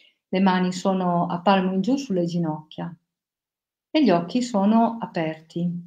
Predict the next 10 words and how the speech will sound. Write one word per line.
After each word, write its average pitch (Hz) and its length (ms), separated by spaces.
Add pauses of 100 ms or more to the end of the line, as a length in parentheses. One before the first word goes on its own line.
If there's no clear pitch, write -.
(160)
perché 190 380
noi 208 260
non 196 220
tagliamo 185 360
fuori 185 360
la 170 160
realtà 170 520 (360)
in 208 100
nessunissimo 196 840
modo, 165 480